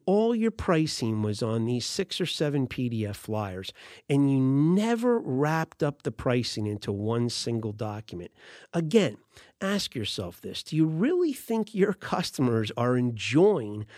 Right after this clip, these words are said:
the hunting and pecking process to try to find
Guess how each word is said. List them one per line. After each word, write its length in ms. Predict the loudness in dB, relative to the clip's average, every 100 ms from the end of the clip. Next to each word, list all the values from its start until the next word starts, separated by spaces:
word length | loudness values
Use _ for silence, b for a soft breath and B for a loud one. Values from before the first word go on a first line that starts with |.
| B B
the 100 | -6
hunting 380 | 2 2 4 2
and 140 | 2
pecking 460 | 0 -4 0 2 2
process 580 | 2 -2 -4 -4 -6 -4
to 100 | -6
try 280 | 2 2
to 80 | 2
find 680 | -2 0 2 4 2 0 -4